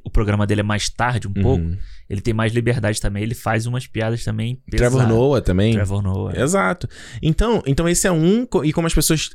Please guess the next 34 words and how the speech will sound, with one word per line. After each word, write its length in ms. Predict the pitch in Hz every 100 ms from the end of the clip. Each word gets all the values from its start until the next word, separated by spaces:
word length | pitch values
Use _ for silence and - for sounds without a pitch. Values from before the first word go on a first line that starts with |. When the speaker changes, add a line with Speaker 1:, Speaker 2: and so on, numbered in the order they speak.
| - -
Speaker 2:
deliberadamente, 1000 | 131 131 165 185 208 196 180 156 160 -
facilmente 520 | - 196 - 196 175 165
elas 180 | 151
entregam 580 | 151 143 - 160 202 165
isso 200 | 143 151
pro, 220 | - 131
pro 180 | - 110
outro, 460 | 107 123 196 202 123
e, 40 | 113 101
e, 220 | 92 90
e, 360 | 95 90 53 50 -
pro, 160 | 98
pro, 200 | - 98 85 - -
né, 120 | 95 95 85 69
abdica 600 | - 120 113 110 190 -
disso, 260 | 117 127 -
basicamente, 640 | 107 107 104 98 127 175 151
Speaker 1:
Aham. 40 |
Speaker 2:
porque, 180 | 139 127 - -
como 100 | 120
eles 80 | 123
falam, 180 | 131 123
como, 340 | 139 160 175 - - - -
é, 280 | 104 90
às 160 | 98 113
vezes 180 | 139 156
quando 140 | 156
a 40 | 143
gente 100 | 135
vê 100 | 131
ditadura, 760 | 120 123 120 117 170 147 110
ou 140 | 104
mesmo, 680 | 107 135 151 139 123 107 98
é, 340 | 90 98 98